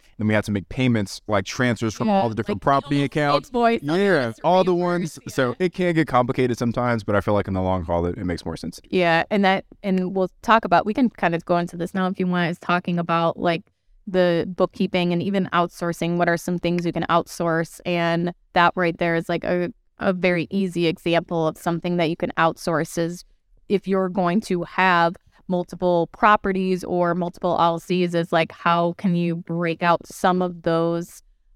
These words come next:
Speaker 2: um, you know, expenses that apply to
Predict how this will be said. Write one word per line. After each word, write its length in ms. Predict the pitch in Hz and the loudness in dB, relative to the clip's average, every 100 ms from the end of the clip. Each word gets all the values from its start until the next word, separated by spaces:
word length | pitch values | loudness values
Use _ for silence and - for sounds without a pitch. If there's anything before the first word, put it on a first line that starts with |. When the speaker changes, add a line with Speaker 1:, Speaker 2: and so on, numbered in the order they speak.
| - | -2
Speaker 2:
um, 560 | 165 156 160 170 175 - _ _ _ _ _ | 2 2 0 -2 -6 -10 _ _ _ _ _
you 80 | 196 | 0
know, 160 | 175 | 2
expenses 720 | 165 - - 220 277 269 190 180 | 2 -2 0 2 2 2 -4 2
that 180 | 165 | 0
apply 720 | - - - 190 180 175 165 160 | 0 -10 -6 2 2 2 -2 -6
to 580 | - - 156 160 170 | -10 -4 -2 -2 -4